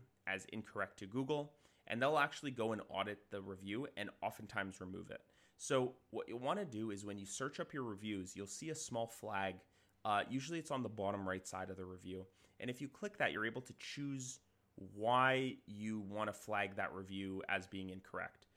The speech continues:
You can mark that it's fake, you can mark that it's incorrect, or that it spreads false information.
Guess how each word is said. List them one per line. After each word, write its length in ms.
You 160
can 80
mark 260
that 120
it's 160
fake, 460
you 160
can 100
mark 280
that 100
it's 180
incorrect, 640
or 100
that 160
it 200
spreads 380
false 300
information. 680